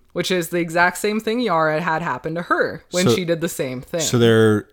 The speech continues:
Speaker 2: eight dollar makeup brush sets that she sells for sixty.
Speaker 1: They're dollar, two dollar set, like, brushes that are sold for much more.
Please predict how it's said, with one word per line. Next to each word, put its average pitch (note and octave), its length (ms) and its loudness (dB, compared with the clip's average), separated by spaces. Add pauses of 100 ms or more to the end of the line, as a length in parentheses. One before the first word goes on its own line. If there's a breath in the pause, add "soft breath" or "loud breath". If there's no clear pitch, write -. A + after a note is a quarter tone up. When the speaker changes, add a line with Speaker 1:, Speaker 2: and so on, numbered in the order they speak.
(140)
Speaker 2:
eight A#2+ 260 -2
dollar A2 520 2
makeup G2 400 0
brush F2+ 260 -2
sets E2+ 360 -4
that E2+ 140 -4
she F2 100 -6
sells D#2 340 -6
for F2 160 -10
sixty. - 560 -10
Speaker 1:
They're A3 520 0 (580)
dollar, F3+ 420 0
two G3 400 -8
dollar D3 560 -4
set, - 420 -8
like, C#3+ 320 -4 (100)
brushes D3+ 580 -4
that D3+ 240 4
are D#3+ 280 4
sold D3+ 500 0
for D3+ 180 -4
much D#3+ 460 -2
more. G#2 360 -14